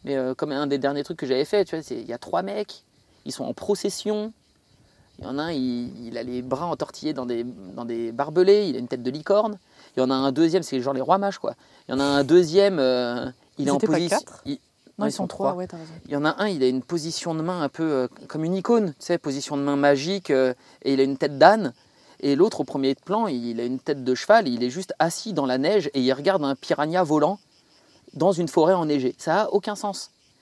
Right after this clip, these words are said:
Speaker 1: J'adore ça. Ce truc de, tu le regardes.
Speaker 2: L'absurde.
Speaker 1: Alors, c'est pas tant l'absurde,
Speaker 2: C'est,
Speaker 1: c'est,
Speaker 2: ça, c'est, ça
Speaker 1: c'est,
Speaker 2: rentre en cohérence dans,
Speaker 1: c'est
Speaker 2: dans
Speaker 1: plutôt,
Speaker 2: l'univers que tu viens de
Speaker 1: ouais,
Speaker 2: créer.
Speaker 1: c'est plutôt, on dirait, l'illustration d'un bouquin que t'as pas lu.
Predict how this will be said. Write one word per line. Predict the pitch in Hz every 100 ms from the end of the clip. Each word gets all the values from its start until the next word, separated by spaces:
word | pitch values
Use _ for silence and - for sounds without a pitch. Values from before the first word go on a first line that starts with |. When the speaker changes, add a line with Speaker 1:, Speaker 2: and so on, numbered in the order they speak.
| _ _ _
Speaker 1:
J'adore | 117 131 123 190
ça. | - 120 _ _ _ _ _
Ce | -
truc | - - 180
de, | 151 208 - _ _ _ _
tu | - 208
le |
regardes. | 202 220 208 262
Speaker 2:
L'absurde. | 185 190 233 202 185 _ _ _ _
Speaker 1:
Alors, | 180 190
c'est | - - _ _ _ _ -
pas | 285 - _
tant | - 247
l'absurde, | 220 - - 254
Speaker 2:
C'est, | -
Speaker 1:
c'est, | 392
Speaker 2:
ça, | 254
c'est, | - -
ça | - - 208
Speaker 1:
c'est, |
Speaker 2:
rentre | 226 247
en | 254
cohérence | 226 214 220 233
dans, | 202
Speaker 1:
c'est | 214 202
Speaker 2:
dans | 247 214
Speaker 1:
plutôt, | 220
Speaker 2:
l'univers | 254 269 -
que |
tu | 208 185
viens | 180
de | 180
Speaker 1:
ouais, | 190
Speaker 2:
créer. | 190
Speaker 1:
c'est | 175
plutôt, | 226 262 -
on | 180 180
dirait, | 214 208 247
l'illustration | 208 208 220 - 220 -
d'un | 233 175
bouquin | 151 220
que | -
t'as | 151
pas |
lu. | 120 120